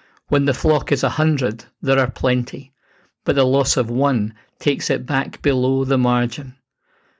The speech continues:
There is great rejoicing when the lost sheep is found and brought back.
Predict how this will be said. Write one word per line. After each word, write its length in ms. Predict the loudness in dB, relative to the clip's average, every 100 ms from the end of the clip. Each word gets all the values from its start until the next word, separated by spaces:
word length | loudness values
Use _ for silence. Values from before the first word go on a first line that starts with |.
| _ _ -2
There 140 | 2
is 160 | 2 0
great 320 | 0 0 0
rejoicing 840 | -2 0 2 2 0 -2 -4 -6 -2
when 160 | 0 0
the 140 | 0
lost 320 | 0 0 -2
sheep 380 | -4 -2 -4 -4 -6
is 160 | -6
found 540 | -2 0 2 2 -2 -4
and 160 | -2 -2
brought 300 | 0 -2 -4
back. 400 | -8 -8 -14